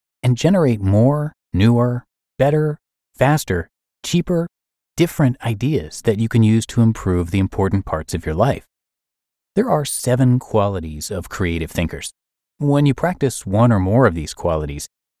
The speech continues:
you begin to prove to yourself that you are truly a genius,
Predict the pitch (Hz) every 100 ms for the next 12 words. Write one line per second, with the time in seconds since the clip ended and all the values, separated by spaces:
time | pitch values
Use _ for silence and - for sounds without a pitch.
0 | _ 139 139 147 175 214 156 135 - 117
1 | 123 - 85 78 82 71 - _ _ 117
2 | 113 147 131 101 98 - - 135 156 120
3 | 92 92 131 135 - -